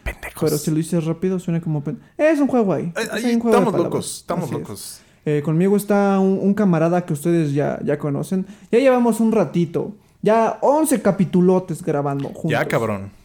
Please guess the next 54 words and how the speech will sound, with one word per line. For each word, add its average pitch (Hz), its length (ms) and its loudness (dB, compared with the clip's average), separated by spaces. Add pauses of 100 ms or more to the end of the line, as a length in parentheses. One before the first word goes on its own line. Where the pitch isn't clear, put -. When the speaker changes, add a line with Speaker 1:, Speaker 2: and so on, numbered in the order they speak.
(120)
Speaker 1:
Ya, 117 160 -8
cabrón. 107 240 -6
Speaker 2:
Yo 202 80 4
espero 226 280 2
que 214 80 -2
ya 190 160 2
para 175 140 2
el 165 80 2
décimo 185 360 0
ya 180 180 0
venga 190 400 0
otro 220 320 0
cabrón. 156 520 -6
O 160 80 -10
sea, 156 300 -6
otro 214 380 -2
güey 180 180 0
que 180 80 -8
grabe 156 300 -4
conmigo. - 420 -12 (180)
Speaker 1:
Dios 143 300 -6
te 135 80 -6
oiga, 117 320 -6
pendejo. 101 420 -12
Speaker 2:
Ojalá 165 460 -4
que 180 100 -4
sí. - 320 -12 (680)
Eh, 160 480 0
¿qué 233 80 -4
chingados? 240 340 -2
Ah, 214 100 0
sí. 214 400 0 (140)
Conmigo 247 320 4
está 208 680 0
este 285 180 -2
camarada, 185 460 4
este 190 180 -4
cabrón, 180 560 0
este 233 220 -2
Speaker 1:
Preséntame 220 300 2
Speaker 2:
hermano. 110 180 0
Speaker 1:
bien, 113 180 -4
preséntame 147 480 -6
bien, 107 240 -4
Speaker 2:
Este, 208 160 -2
Speaker 1:
pendejo, 233 240 4
¿eh? 247 40 2
Speaker 2:
este 254 260 -2
hombre 226 380 4
hermoso, 170 840 2
eh, 156 100 0
gordo, 175 360 0
papochudo, 147 840 -4
así. - 380 -12